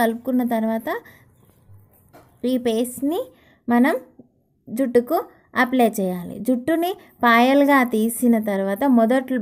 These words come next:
భాగంలో ఈ పేస్ట్ని మనం పెట్టాలి. జుట్టుని ఎప్పుడైనా పాయలు పాయలుగా తీసి పేస్ట్ని అప్లై చేయడం ద్వారా మనకు కుదుళ్ళు బలంగా ఉంటాయి.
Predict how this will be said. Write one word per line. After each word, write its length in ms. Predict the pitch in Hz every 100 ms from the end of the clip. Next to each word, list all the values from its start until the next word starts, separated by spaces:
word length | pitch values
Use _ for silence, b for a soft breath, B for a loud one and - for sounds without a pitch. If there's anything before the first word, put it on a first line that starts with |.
| 214
భాగంలో 500 | 202 202 202 208 269 392 B B - 240
ఈ 20 | 254 - _ _ _ _ _ - - _ -
పేస్ట్ని 540 | 240 247 240 254 311 480 b b 220
మనం 200 | 233 349 -
పెట్టాలి. 480 | 226 220 202 175 160 - b _ _ _ _ _ -
జుట్టుని 360 | 226 247 285 320 277
ఎప్పుడైనా 420 | 247 254 254 269 302 262
పాయలు 320 | 240 254 269 262
పాయలుగా 500 | 240 233 226 233 269 262 208
తీసి 440 | 196 233 233 339 494 B B B _ _ _ _ _ _ _ _ -
పేస్ట్ని 400 | 240 254 254 269 240
అప్లై 240 | - 240 254
చేయడం 320 | 240 220 214 208
ద్వారా 260 | 196 202 262 381 B B -
మనకు 300 | 220 220 269 359 277
కుదుళ్ళు 380 | 240 254 277 392 B B 208
బలంగా 460 | 214 220 220 214 269 262
ఉంటాయి. 440 | 202 185 185 165